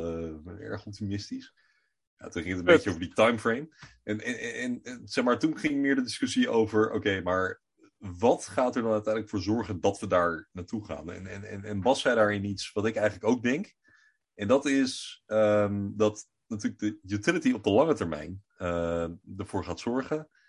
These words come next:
Speaker 1: eh, dat we die prijzen gaan halen. Want wat gaat er gebeuren? Zeg maar, techniek wordt geadopteerd, steeds meer mensen, ja, krijgen erover te horen, die gaan, die gaan, tenminste, die gaan het erover hebben. Eh, en dan krijg je een beetje het Tesla-effect. Van, ja, op een bepaald moment heeft iedereen het erover en ben je dan echt nog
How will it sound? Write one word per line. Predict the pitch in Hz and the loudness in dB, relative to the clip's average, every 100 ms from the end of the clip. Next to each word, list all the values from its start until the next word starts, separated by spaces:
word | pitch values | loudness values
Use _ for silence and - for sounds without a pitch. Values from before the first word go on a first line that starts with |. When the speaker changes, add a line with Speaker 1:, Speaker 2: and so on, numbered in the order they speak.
| _ _ | _ _
Speaker 1:
eh, | - 87 87 90 | -10 -6 -4 -2
dat | 101 104 | -2 -2
we | |
die | 104 | -4
prijzen | 92 95 98 107 | 2 2 2 -2
gaan | 92 | -4
halen. | 85 80 67 78 | -2 -4 -4 -2
Want | 98 117 - | 0 0 -2
wat | 104 | -2
gaat | - 101 | 0 0
er | 95 | 0
gebeuren? | 85 104 101 101 | 0 2 2 0
Zeg | 92 | 0
maar, | 92 90 | 0 0
techniek | 95 107 104 | 0 -4 -4
wordt | 98 - | -6 -4
geadopteerd, | 98 92 - 135 131 | -2 -2 0 2 2
steeds | 127 104 90 | 0 -4 -4
meer | 90 | -4
mensen, | 90 92 92 82 - _ _ - - _ _ _ | -4 -4 -2 -4 -6 _ _ -20 -20 _ _ _
ja, | - - - - - - - | -4 -4 -4 -10 -16 -20 -16
krijgen | 95 90 98 | -8 -6 -2
erover | 87 82 85 | 0 0 -2
te | |
horen, | 87 85 87 87 | -2 0 0 0
die | 85 | -2
gaan, | 85 85 87 | -2 -4 -2
die | 87 | -4
gaan, | 92 87 - 104 | -2 -4 -8 -12
tenminste, | 107 104 104 | -4 -4 -2
die | 98 | 0
gaan | 92 | 0
het | 90 | 0
erover | 90 85 87 | 0 0 2
hebben. | 120 113 107 - _ - - | 4 6 4 0 _ -20 -2
Eh, | 92 90 90 | 4 6 4
en | - - - 101 | 0 -6 -4 -2
dan | |
krijg | 98 95 | 0 -2
je | 101 | 0
een | |
beetje | 92 92 92 | 0 0 -2
het | - | 2
Tesla-effect. | 135 123 110 101 95 101 98 - | 2 4 4 4 2 -2 -2 -6
Van, | 87 85 | -4 -4
ja, | 85 90 | 0 2
op | 87 | 2
een | |
bepaald | 87 90 90 | 2 2 2
moment | 90 | -2
heeft | 87 90 - | 0 0 -2
iedereen | 95 98 98 | -2 0 0
het | 98 | -2
erover | 90 95 90 98 92 | -2 -2 -2 -4 -4
en | 90 85 | -4 -8
ben | - 87 92 | -8 0 2
je | 90 | 2
dan | 92 | 0
echt | 92 87 | -2 -6
nog | 98 87 - | -6 -6 -8